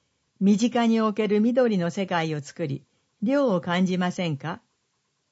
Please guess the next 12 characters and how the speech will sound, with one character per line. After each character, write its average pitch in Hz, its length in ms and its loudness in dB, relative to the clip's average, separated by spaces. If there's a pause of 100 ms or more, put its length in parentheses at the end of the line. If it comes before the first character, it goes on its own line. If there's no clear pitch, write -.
(300)
多 208 120 0
肉 262 280 2
植 277 260 -2
物 240 240 -2
が 196 180 2
大 226 140 0
き 226 120 -10
く 180 140 -2
な 175 120 0
っ 170 80 -8
た 156 140 -6
ら、 156 220 -6